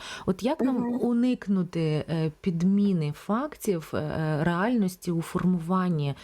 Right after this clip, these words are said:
Speaker 1: оцієї культури пам'яті?
Speaker 2: Е, напевно, саме зараз,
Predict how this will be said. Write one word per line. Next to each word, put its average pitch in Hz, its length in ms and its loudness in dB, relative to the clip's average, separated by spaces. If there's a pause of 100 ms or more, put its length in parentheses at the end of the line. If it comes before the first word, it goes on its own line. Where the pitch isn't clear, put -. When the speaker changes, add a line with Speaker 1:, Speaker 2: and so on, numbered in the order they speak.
(160)
Speaker 1:
оцієї 151 500 0
культури 139 580 -2
пам'яті? - 600 -8 (1500)
Speaker 2:
Е, - 340 -2 (100)
напевно, 277 840 0
саме 262 540 -2
зараз, 247 800 -2